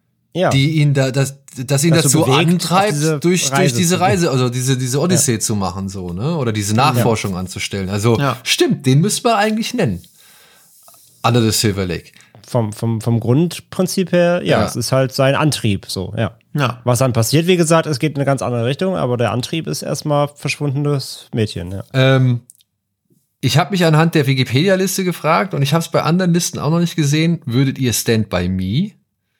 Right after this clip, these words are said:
Speaker 3: Eigentlich schon, also diese Handlung wird quasi auch dadurch in Gang gesetzt.
Speaker 2: Ich meine, der eine sagt halt, er hat diese Leiche gefunden und sie wollen die
Speaker 3: Ja.
Speaker 2: ja eigentlich suchen.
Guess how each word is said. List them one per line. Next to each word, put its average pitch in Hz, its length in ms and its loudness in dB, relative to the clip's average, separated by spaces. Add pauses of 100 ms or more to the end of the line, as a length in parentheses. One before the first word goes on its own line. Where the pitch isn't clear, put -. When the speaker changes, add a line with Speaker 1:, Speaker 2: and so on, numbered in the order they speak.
(140)
Speaker 3:
Eigentlich 165 640 0
schon, 185 280 2
also 127 260 4
diese 117 300 2
Handlung 156 480 0
wird 156 180 0
quasi 160 320 0
auch 151 240 0
dadurch 110 1120 0 (180)
in 120 300 0
Gang 113 340 2
gesetzt. - 800 -2
Speaker 2:
Ich 107 140 -4
meine, 143 180 4
der 135 160 2
eine 151 300 4
sagt 156 320 0
halt, 160 160 2
er 127 140 -2
hat 143 160 0
diese 131 160 0
Leiche 123 360 0
gefunden 117 580 -2
und 95 140 -6
sie 107 180 2
wollen 117 240 4
die 117 60 2
Speaker 3:
Ja. 117 60 4
Speaker 2:
ja 117 140 4
eigentlich 113 440 -2
suchen. 127 440 0